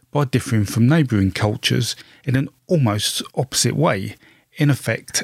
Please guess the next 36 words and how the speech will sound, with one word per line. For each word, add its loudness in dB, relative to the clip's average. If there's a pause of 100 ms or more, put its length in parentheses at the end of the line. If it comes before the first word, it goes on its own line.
a -2 (420)
literal 2 (220)
reflection 0 (480)
of -2
the 2
original 2
myth. 4 (880)
And 2
these 4
are -2
quite -6
common, 0
and 6
we'll 2
talk 0
about -2
another 2
one 2
of 0
these 0
later -2
on 0
when 2
we 0
discuss -2
the -2
Nordic 2
god -2 (480)
Thor. -2 (1040)
And 4 (140)
so 2 (220)
this 0
reflex -2
changes -2
the 0
myth -2